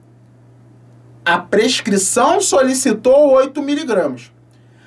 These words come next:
Aí o que você faria? O que você faria? Colocaria dez miligramas para dois vírgula cinco. Porque é o total da ampola. Dez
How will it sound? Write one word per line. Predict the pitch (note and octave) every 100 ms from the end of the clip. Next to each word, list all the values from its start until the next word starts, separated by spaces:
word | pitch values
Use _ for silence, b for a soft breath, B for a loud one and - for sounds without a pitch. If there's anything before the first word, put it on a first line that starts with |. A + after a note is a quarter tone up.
| b b
Aí | A3+ B3+ D4
o | D#4+
que | D#4+ G4
você | E4 F4+ - D4 D4+
faria? | D4+ D#4+ C4+ A#3+ F#3 B2+ - _
O | G#3+
que | G3+ C#4+
você | C#4+ D4 D4
faria? | C#4+ C#4+ C4 D#3+ B2 b b b b - - - - - - -
Colocaria | G#3 A3+ - G#3 F3 C3 - B B B
dez | F3+ F3 A#3 A3 G#3+ A3 C4 B3+
miligramas | G#3 F#3+ F#3 F3+ D#3+ D#3 F3 A3+ D4+ -
para | - A3 A3+ C4+ C#4
dois | G3+ A3 A3+ A3
vírgula | C4 C4 D4 G4
cinco. | - C#4+ A3 G#3 - _ - - - - b b b
Porque | A#3 - B3
é |
o | A#3+
total | A#3 C#4+ C4 - D#4 F#4+ F4+
da | G3 F#4 A#4 C5 C5
ampola. | - E4+ F4+ G4+ F#4 C#4 - - _ _ _ _ _ _ _ _ _ _ _ _
Dez | F3+ A3 C4 A#3+ D#4 - -